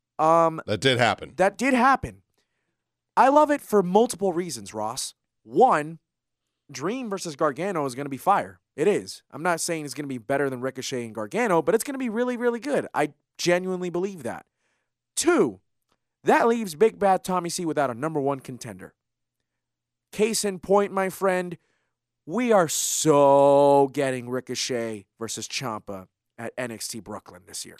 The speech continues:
Speaker 2: Well, first we're getting, uh, Ricochet Cole in, is it two weeks on
Speaker 1: I
Speaker 2: N X T
Speaker 1: guarantee
Speaker 2: television?
Speaker 1: if that is the case, now that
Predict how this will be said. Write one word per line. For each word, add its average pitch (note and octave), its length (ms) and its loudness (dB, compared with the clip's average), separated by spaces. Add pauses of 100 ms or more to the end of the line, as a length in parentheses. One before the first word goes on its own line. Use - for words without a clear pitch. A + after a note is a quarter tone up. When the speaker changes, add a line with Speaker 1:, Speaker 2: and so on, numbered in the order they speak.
(120)
Speaker 2:
Well, B2 140 0
first D3+ 340 0
we're C3 120 0
getting, A2+ 360 2
uh, G2 260 2
Ricochet G2+ 500 -2
Cole A#2+ 520 2
in, F2+ 720 -4
is E2 200 -10
it D#2 120 -8
two G2+ 180 -4
weeks E3 500 0 (380)
on D3 80 4
Speaker 1:
I E3 60 6
Speaker 2:
N F3 80 4
X F3+ 80 2
T F#3+ 60 6
Speaker 1:
guarantee C#4 200 6
Speaker 2:
television? F#3 500 2
Speaker 1:
if F3 220 -2
that G3+ 160 4
is C4 140 0
the C#4+ 100 -8
case, G3+ 500 -2 (360)
now F3+ 400 2
that A3+ 240 0